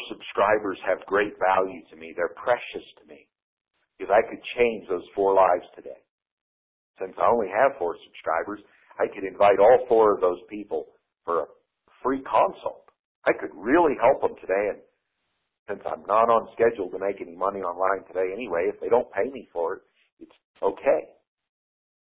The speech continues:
You go out there and you change lives, and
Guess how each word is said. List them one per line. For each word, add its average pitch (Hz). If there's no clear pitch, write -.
You -
go 113
out 113
there 113
and 113
you 85
change 104
lives, 101
and 76